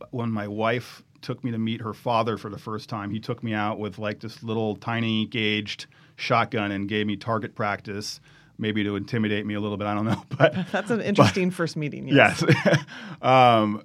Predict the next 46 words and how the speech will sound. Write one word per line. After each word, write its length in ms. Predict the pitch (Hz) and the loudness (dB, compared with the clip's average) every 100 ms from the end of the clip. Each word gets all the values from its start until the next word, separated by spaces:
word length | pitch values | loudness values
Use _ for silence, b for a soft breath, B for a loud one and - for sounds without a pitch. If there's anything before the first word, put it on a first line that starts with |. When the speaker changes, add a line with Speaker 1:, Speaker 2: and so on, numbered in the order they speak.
| - | -8
Speaker 1:
but 380 | 139 139 131 127 | 0 8 8 10
yeah, 180 | 151 131 | 10 12
I 60 | |
have 200 | 139 135 | 12 12
very 260 | 117 123 120 | 8 6 6
limited 500 | 120 120 117 110 107 | 4 4 6 4 2
use 500 | 110 113 110 - - | -2 0 0 -4 -12
of 500 | 110 107 101 98 - _ - 131 | -4 -2 -2 -6 -20 _ -10 -2
firearms 440 | 123 117 113 107 | 2 4 2 -2
personally, 480 | - 123 - 113 107 | -2 -4 -2 -2 -2
but 160 | 110 110 | 0 0
I've 160 | 107 | -2
covered 360 | - 131 120 117 | 2 2 4 2
it 200 | 117 - - | 0 -2 -12
somewhat 540 | - - 131 131 131 | 0 2 4 4 4
in 60 | 135 | 2
the 60 | |
past. 500 | 131 139 135 143 - | 0 -2 -2 -4 -4
And 120 | 131 | -4
so, 100 | 151 | 0
yeah, 220 | 147 185 113 | 0 2 0
you, 460 | 113 120 139 135 139 | -2 -4 -6 -6 -8
it's, 220 | 120 - | -8 -8
it's, 320 | 123 - 120 _ _ - | -10 -8 -16 _ _ -6
you 120 | 131 | -4
know, 240 | 117 113 - _ _ _ - | -2 -6 -12 _ _ _ -6
typically 460 | 160 151 139 131 | -6 -4 -2 -2
with 160 | 120 113 | -2 -4
stories, 560 | - 123 120 117 107 - B B B | -2 2 2 2 -2 -8 B B B
you 80 | 113 | -4
know, 280 | 110 104 107 107 | 0 0 -2 -6
uh, 240 | - 107 - 110 - _ _ | -10 -10 -10 -14 -20 _ _
reporters 460 | 123 113 131 123 110 | -8 -4 -2 0 2
have 180 | 113 107 | 0 0
to 60 | |
become 300 | 117 117 117 | -6 -4 -2
kinda 200 | 113 107 | 0 -2
instant 300 | 110 107 113 | -2 -2 -2
experts 560 | 110 110 - 101 101 - | -2 -4 -6 -8 -8 -10
and, 140 | 113 | -8
and 200 | 104 104 | -8 -8
have 180 | 110 113 | -8 -8
to 60 | - | -10
kind 240 | 113 117 | -8 -8
of 120 | 104 104 | -6 -6
really, 440 | 117 117 110 101 | -4 -2 -2 -4